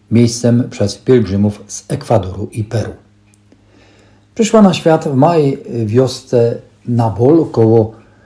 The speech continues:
Guayaquil w Ekwadorze dwudziestego dziewiątego października tysiąc osiemset trzydziestego drugiego roku jako dziewiąte dziecko swoich rodziców. Jej rodzice Pedro Martillo Mosquera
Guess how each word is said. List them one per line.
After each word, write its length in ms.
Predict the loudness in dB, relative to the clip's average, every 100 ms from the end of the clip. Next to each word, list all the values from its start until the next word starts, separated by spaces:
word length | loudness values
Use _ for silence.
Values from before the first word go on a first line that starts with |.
| _ 2
Guayaquil 840 | 4 4 2 0 -2 0 0 -4 -8 -6
w 40 |
Ekwadorze 680 | -6 -2 0 0 0 -2 -2 -6 -12
dwudziestego 500 | -6 -4 -2 -2 0
dziewiątego 440 | 0 0 0 -2 -2
października 640 | -4 -4 -4 -4 0 0
tysiąc 360 | 0 -8 -8 -8
osiemset 420 | -6 -4 -4 -6
trzydziestego 460 | -8 -12 -10 -12
drugiego 380 | -12 -10 -4 2
roku 360 | 2 2 -4 -8 -16 -20 _
jako 420 | -2 0 0 -2 -8 -6
dziewiąte 500 | 2 4 6 4 2
dziecko 380 | 2 0 -2 -4
swoich 380 | -4 -4 -4 0
rodziców. 580 | 0 0 -2 -8 -20 _ _ _ _ _ _ _ _ _ _ -20 _ -12 -4
Jej 160 | 0 0
rodzice 460 | 0 0 0 -2 -2 -14 -20 _ _ _ 0
Pedro 300 | 2 4 4
Martillo 600 | 4 2 0 2 4 2
Mosquera 840 | 2 -4 -6 2 4 6 4 -2